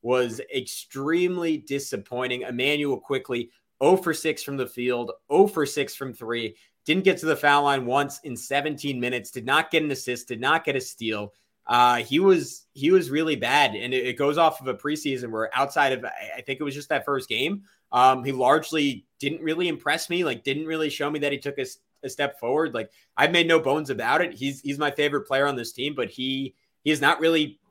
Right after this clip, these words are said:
shown up of late. And he, the, the most worrisome thing to me is that he's looked really indecisive.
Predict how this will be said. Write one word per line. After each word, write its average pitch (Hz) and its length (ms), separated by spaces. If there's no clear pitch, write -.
shown 156 300
up 151 360
of 127 200
late. 120 280
And 135 140
he, 143 320
the, 151 180
the 156 120
most 208 240
worrisome 175 640
thing 190 200
to 180 100
me 160 180
is 147 100
that 135 220
he's 123 220
looked 127 420
really 156 440
indecisive. 143 800